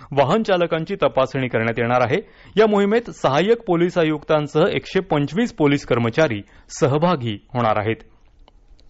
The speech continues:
राज्यातल्या सर्व कृषी उत्पन्न बाजार समिती आवारातील शेतमालावर बाजार शुल्क आकारलं जात असल्याबद्दल पुणे मर्चंट चेंबरनं निषेध नोंदवला आहे.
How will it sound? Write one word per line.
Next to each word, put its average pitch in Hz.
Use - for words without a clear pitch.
राज्यातल्या 196
सर्व 214
कृषी 214
उत्पन्न 196
बाजार 160
समिती 175
आवारातील 147
शेतमालावर 143
बाजार 131
शुल्क 175
आकारलं 139
जात 127
असल्याबद्दल 120
पुणे 190
मर्चंट 180
चेंबरनं 139
निषेध 139
नोंदवला 110
आहे. 104